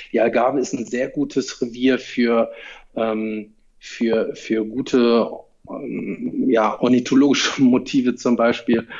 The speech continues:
Ähm, da gibt's, äh, ja, ich könnte jetzt ganz viel Vogelarten aufzählen, auch sehr, sehr schön, tolle Sachen. Und es ist gleichzeitig, das weißt du ja auch, du hast auch viele, ähm, portugiesische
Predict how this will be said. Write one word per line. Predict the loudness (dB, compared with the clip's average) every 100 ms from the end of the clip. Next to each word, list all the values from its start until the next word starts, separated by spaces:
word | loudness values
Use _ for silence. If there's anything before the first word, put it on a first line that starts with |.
| -14 -10
Ähm, | -6 -2
da | 0
gibt's, | -2 -4 -8 -2
äh, |
ja, | 2 2 2 0 -6 -8 -10 -10
ich | -12 -12 -14 -20 -10
könnte | -4 -4
jetzt | -4
ganz | -8 -8 -6
viel | -4
Vogelarten | 2 4 4 2
aufzählen, | 0 0 0 0
auch | -2 -4 -4 -6 _ _
sehr, | 0 2
sehr | 2
schön, | 0 0 0 -2 -6 -20 _
tolle | -8 -4 -2
Sachen. | -2 -2 -4 -6 -16 -20 -20 _
Und | 0 0 0
es | -4
ist | -6 -4
gleichzeitig, | 0 0 0 0 0 -2 -6
das | -10
weißt | -6 -8 -8
du |
ja | -8
auch, | -8 -6
du |
hast | -8 -8
auch | -14 -12
viele, | -8 -2 -2 -2 -14 -16 -10
ähm, | -6 -6
portugiesische | -4 -6 -2 2 2 2 2 2 -2